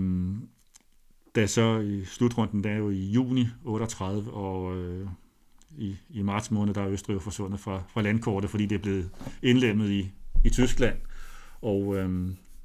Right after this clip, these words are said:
og det gør så, at, ja, Sverige så kan stå over i den første kamp faktisk, fordi der er, Østrig er bare væk fra kortet.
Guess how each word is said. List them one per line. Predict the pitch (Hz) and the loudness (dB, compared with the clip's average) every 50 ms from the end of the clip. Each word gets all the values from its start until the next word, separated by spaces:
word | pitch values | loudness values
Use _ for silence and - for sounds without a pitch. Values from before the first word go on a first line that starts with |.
| - - - | -16 -12 -8
og | - - - | -6 -4 -4
det | 101 - | -4 -2
gør | - 107 95 95 | -2 -2 0 0
så, | 90 - - 95 | -2 -2 -2 0
at, | 92 90 87 87 - - - - - - - - - - - - - - - | 0 2 2 0 0 -2 -4 -8 -10 -10 -12 -12 -12 -12 -10 -10 -10 -8 -6
ja, | 95 90 87 85 - - - - - - - - | -4 -4 -4 -6 -8 -12 -16 -18 -20 -20 -18 -16
Sverige | - - - 107 92 92 98 | -10 -6 -4 -2 0 0 0
så | - - 98 90 87 - - - - - - - - - - - - - - - - - - - - | 0 0 -2 -2 -4 -6 -10 -16 -20 -20 -20 -20 -18 -18 -18 -16 -16 -16 -18 -18 -18 -20 -20 -12 -6
kan | - 107 98 | -2 -2 -2
stå | - 117 98 | 0 -2 -2
over | 95 98 101 | 0 0 -2
i | 98 | -2
den | 98 | -2
første | - - 101 101 - - | -4 -4 -4 -2 -2 -4
kamp | 107 - 101 98 - | -4 -4 -4 -6 -6
faktisk, | - 95 90 92 95 | -6 -4 -4 -4 -6
fordi | - 98 95 92 | -6 -6 -6 -6
der | 92 | -6
er, | 85 85 82 - - - - - - - - | -8 -8 -10 -10 -10 -8 -8 -8 -4 0 2
Østrig | 123 117 120 - 104 | 2 4 4 2 2
er | 98 | 2
bare | 95 98 95 98 98 101 - - - - - - - | 0 0 0 -2 -2 -4 -6 -10 -14 -16 -16 -18 -16
væk | - 95 87 | -16 -14 -14
fra | - - | -16 -18
kortet. | 90 - - 85 87 95 92 | -20 -20 -20 -20 -20 -20 -20